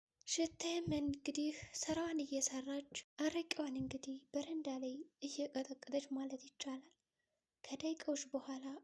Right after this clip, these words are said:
መጣችና «ይታይሽ፣ እኔ የምልሽ የሆነ ሰው አልመጣም እንዴ?» በማለት ጠየቀቻት። «ማንን ፈልገሽ ነው?» «እ፣ አከለን ነው የፈለግኩት።»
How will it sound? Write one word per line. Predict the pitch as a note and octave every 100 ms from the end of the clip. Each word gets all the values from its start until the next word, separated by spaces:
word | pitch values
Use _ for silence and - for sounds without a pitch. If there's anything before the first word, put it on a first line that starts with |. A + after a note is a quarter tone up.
| C4
መጣችና | C#4 C#4 - D#4 - C4 C4 C4 - _ -
«ይታይሽ፣ | C#4+ - - C4+ D4+ - - _ _ _ _ _ -
እኔ | D#4
የምልሽ | E4+ E4 F4 - - - _ _ -
የሆነ | D#4 D#4+ D#4
ሰው | D4+ D#4
አልመጣም | D4+ D4+ D4+ - C#4+
እንዴ?» | C4 C4 C4 - -
በማለት | C#4+ C#4 C4 C4+ C4
ጠየቀቻት። | C4+ C4 C#4 C4+ - C4 - _ _ _ _ _
«ማንን | D4 D4+ D4+ C#4 C4+
ፈልገሽ | C4+ C4 C4 C4 C4
ነው?» | C4+ C#4 _ _ _ _ _ _ _
«እ፣ | C#4 C4 C4 C4 C#4 - _ _ _ -
አከለን | D#4+ - D#4 C#4+ C4+
ነው | C4+
የፈለግኩት።» | C4 C4+ C4 C4+ - C4